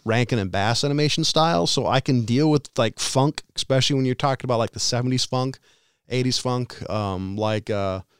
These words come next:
Last Unicorn is really right, uh, is the Rankin and Bass kind of, that's within their wheelhouse in their cartoons. They've done other stuff, but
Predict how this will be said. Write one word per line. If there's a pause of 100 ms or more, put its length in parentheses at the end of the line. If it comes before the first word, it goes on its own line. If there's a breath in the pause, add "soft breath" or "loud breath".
(340)
Last
Unicorn (320)
is (340)
really
right,
uh,
is
the
Rankin
and
Bass
kind
of,
that's
within
their
wheelhouse
in
their
cartoons.
They've
done
other
stuff,
but